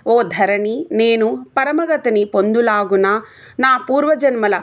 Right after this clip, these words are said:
పాపములన్నింటినీ నశింపజేయుము' అని ప్రార్థించాలి. స్నానానంతరం అతడు గోవిందుని పూజించాలి. ఒకసారి స్వర్గరాజగు ఇంద్రుడు దేవతలతో కలిసి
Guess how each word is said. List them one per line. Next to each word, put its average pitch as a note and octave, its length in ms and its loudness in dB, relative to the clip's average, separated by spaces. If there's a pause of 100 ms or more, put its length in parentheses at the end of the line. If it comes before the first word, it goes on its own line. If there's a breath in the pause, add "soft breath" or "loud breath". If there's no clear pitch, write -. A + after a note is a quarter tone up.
(120)
పాపములన్నింటినీ G#3+ 1200 0
నశింపజేయుము' G3 1000 0 (100)
అని G3 220 0
ప్రార్థించాలి. G3 1000 -4 (460 soft breath)
స్నానానంతరం C4+ 920 0
అతడు F#3+ 500 -2
గోవిందుని A3+ 760 0
పూజించాలి. G3 840 -2 (140)
ఒకసారి C4 800 0
స్వర్గరాజగు A#3+ 1080 -2
ఇంద్రుడు G#3+ 560 2 (320 loud breath)
దేవతలతో C#4+ 800 0
కలిసి G3+ 560 -2